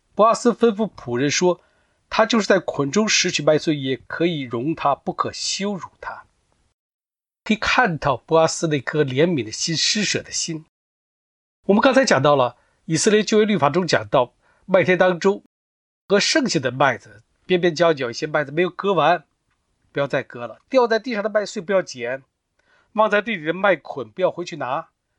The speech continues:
留给当地的，就是寄居的和那些孤儿寡妇。路德的和她婆婆都属于寡妇啊。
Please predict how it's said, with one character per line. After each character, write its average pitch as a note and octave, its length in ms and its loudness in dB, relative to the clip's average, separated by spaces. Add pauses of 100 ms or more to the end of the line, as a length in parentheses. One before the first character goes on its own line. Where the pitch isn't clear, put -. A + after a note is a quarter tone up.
(160)
留 C#3+ 200 -2
给 D#3+ 220 -6
当 D#3+ 300 -4
地 D#3 160 -14
的， - 160 -16
就 - 120 -20
是 C3+ 200 -16
寄 F#3 240 -8
居 A#3 180 -4
的 - 180 0 (540)
和 - 160 -14
那 D3+ 100 -8
些 C#3+ 200 -8
孤 F3+ 240 -16
儿 F3 200 -2
寡 - 460 -6
妇。 - 220 -20 (960)
路 A3 160 2
德 E3+ 120 4
的 - 200 2 (260)
和 - 160 -8
她 G3+ 60 -2
婆 G#3+ 160 -2
婆 A3 80 -4
都 C#4+ 120 0
属 F#3+ 200 -2
于 A3 40 0
寡 - 300 0
妇 - 160 -10
啊。 A#2+ 140 -8